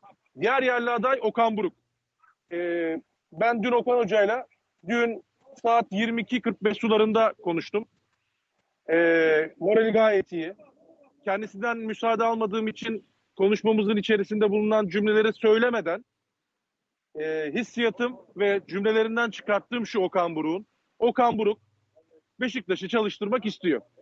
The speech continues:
E, kim istemez ki tabii diyeceksiniz ama Okan Buruk Beşiktaş'tan teklif gelmesi durumunda bu teklife sıcak bakacağını aslında ben anlayabiliyorum. Konuşmamızdan bunu anlıyorum. Ancak görüşmede, e, bazı cümleler var. Belki ilerleyen dakikalarda söyleyebiliriz. Kendisinden müsaade almadığım için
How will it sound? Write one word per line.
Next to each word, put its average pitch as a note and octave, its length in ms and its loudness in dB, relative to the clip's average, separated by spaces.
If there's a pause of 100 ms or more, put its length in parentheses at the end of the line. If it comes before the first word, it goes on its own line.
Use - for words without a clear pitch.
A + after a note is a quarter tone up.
(260)
E, F3 60 -4
kim B3 160 2
istemez C3 360 -2
ki - 160 -12
tabii C#3+ 220 0
diyeceksiniz C#3+ 500 0
ama G#3+ 240 2 (260)
Okan A#3 340 0
Buruk G#3+ 200 -6 (420)
Beşiktaş'tan G#3 640 -6 (220)
teklif G#3 300 -10
gelmesi F#3+ 420 -2
durumunda G3+ 560 -2
bu G#3+ 120 -6
teklife G3 480 -2 (380)
sıcak G#3+ 300 0
bakacağını G#3 460 0
aslında A3 300 2
ben B3 80 2
anlayabiliyorum. G#3 640 0
Konuşmamızdan G3+ 680 -6 (260)
bunu A3+ 140 0
anlıyorum. F3 420 0 (200)
Ancak A#3+ 360 0
görüşmede, A3+ 560 -2 (400)
e, F3+ 220 2
bazı A3+ 280 2
cümleler A3+ 420 0
var. A3 220 0 (460)
Belki A#3 320 -2
ilerleyen A3+ 400 0
dakikalarda G3 600 0
söyleyebiliriz. F#3+ 540 -2
Kendisinden G#3+ 500 -2
müsaade G#3 360 0
almadığım F#3+ 360 0
için B3 240 -12